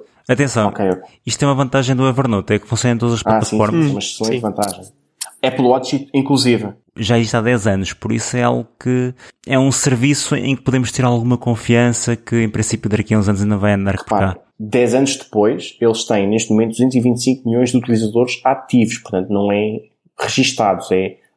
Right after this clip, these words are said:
Speaker 2: ativos, que no último mês fizeram qualquer coisa. Duzentos e vinte e cinco milhões é muita gente.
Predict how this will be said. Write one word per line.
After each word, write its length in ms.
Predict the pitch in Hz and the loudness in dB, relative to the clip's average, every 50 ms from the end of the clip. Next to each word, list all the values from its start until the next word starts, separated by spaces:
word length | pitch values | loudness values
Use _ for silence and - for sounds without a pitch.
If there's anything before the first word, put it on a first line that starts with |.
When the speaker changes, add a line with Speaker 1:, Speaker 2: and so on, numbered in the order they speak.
| _ - | _ -2
Speaker 2:
ativos, 600 | 110 117 120 - - - 127 113 107 110 - - | -2 -2 -2 -2 0 2 4 4 2 0 -4 -6
que 120 | - - | -2 0
no 80 | 107 110 | 2 4
último 420 | 120 127 143 139 139 - 117 110 | 4 4 4 2 2 2 2 4
mês 160 | 110 123 127 | 4 2 2
fizeram 320 | 120 117 120 110 117 120 123 | 0 2 2 2 2 2 0
qualquer 380 | 123 123 113 - - 117 113 | 0 -2 -2 -2 -2 -4 -4
coisa. 420 | - - 101 101 90 95 95 92 _ _ _ _ _ _ _ _ _ _ | -4 -2 -2 -2 -2 -2 -6 -14 _ _ _ _ _ _ _ _ _ _
Duzentos 220 | - 113 110 110 | -2 0 0 2
e 40 | 113 | 2
vinte 180 | 101 113 110 113 | 2 0 0 0
e 40 | |
cinco 240 | - - 117 110 117 110 | 0 -2 -2 0 0 0
milhões 460 | 110 107 110 113 120 120 117 - - - | 2 2 2 0 -2 -4 -8 -10 -10 -8
é 80 | 107 | -6
muita 240 | 107 110 110 113 127 | -6 -4 -4 -2 -2
gente. 340 | 120 127 113 101 95 - | -2 0 -2 -2 -4 -6